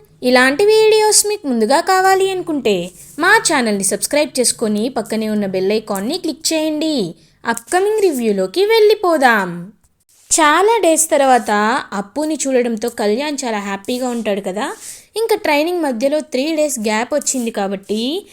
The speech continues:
ఇక్కడికి వచ్చానని చెప్తూ చాలా హ్యాపీగా ఫీల్ అవుతుంది అప్పు. అలా ఇంకా అప్పు, కళ్యాణ్ అయితే ఎంతో హ్యాపీగా ఉంటారు. మార్నింగ్ అవుతుంది. కావ్య కాఫీ చేసి అలా ఇంకా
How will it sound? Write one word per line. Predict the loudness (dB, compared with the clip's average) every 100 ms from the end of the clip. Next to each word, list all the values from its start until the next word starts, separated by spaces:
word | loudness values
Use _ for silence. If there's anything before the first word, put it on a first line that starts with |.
| -20 -4
ఇక్కడికి | -2 0 -2 0
వచ్చానని | 0 0 -2 -2 -2 -4
చెప్తూ | -6 -6 -4 -4 -6 -8 -12 _ -4 -2
చాలా | 0
హ్యాపీగా | -2 -4 -8 -6 -2 0
ఫీల్ | 0 -4 -2
అవుతుంది | -2 -4 -4 -6 -8
అప్పు. | -10 -4 -2 -2 -4 -12 -14 -6
అలా | -2 -2
ఇంకా | -2 -2
అప్పు, | -2 -4 -6 -2
కళ్యాణ్ | 0 0 -2
అయితే | -2 -2
ఎంతో | -2 -4 -4
హ్యాపీగా | -4 -6 -4 -4 -2
ఉంటారు. | -2 -4 -4 -2 -2 -2 -6 -12 _ _ _ _ _ _ _ _ -2
మార్నింగ్ | 0 2 0 2
అవుతుంది. | 2 2 -2 -2 -2 -2 -4 _ _ _ _ -4
కావ్య | 0 0 2 2 2 0 -4 -10 _ _ -4
కాఫీ | 0 0 -2 0 2
చేసి | 2 0 -4 -6 -10 -12
అలా | -4 0
ఇంకా | 0 -2 -4